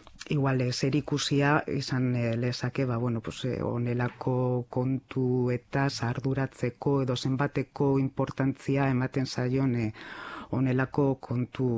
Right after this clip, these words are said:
honelako kontuei, ezta? Ba, badinotzat, eh, batez be izan liteke, ba, bueno, pues, eh, lan ordu gehiago esate baterako egin behar izatea, eta, eta, bueno, pues, eh, umeak, eh, hain, hain zainduta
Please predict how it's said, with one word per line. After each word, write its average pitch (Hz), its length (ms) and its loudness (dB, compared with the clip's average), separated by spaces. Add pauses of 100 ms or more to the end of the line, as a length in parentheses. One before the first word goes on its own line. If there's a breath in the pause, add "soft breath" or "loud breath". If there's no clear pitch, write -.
(280)
honelako 131 460 0
kontuei, 117 640 -2
ezta? 139 300 0
Ba, 131 180 -4
badinotzat, 120 540 -4
eh, 67 560 -4 (960)
batez 135 280 0
be 139 120 4
izan 127 260 2
liteke, 131 340 0
ba, 120 120 0
bueno, 135 240 0
pues, - 220 -6
eh, 110 240 -4 (420 loud breath)
lan 123 260 0
ordu 123 440 0
gehiago 120 440 2
esate 123 260 -2
baterako 117 460 0
egin 120 140 -2
behar 123 180 -2
izatea, 127 540 -2
eta, 120 180 -2 (300)
eta, 101 160 -4
bueno, 120 240 0
pues, - 200 -8
eh, 101 300 -2
umeak, 113 460 -2
eh, 104 220 0 (880 loud breath)
hain, 139 640 4
hain 175 180 4
zainduta 147 600 2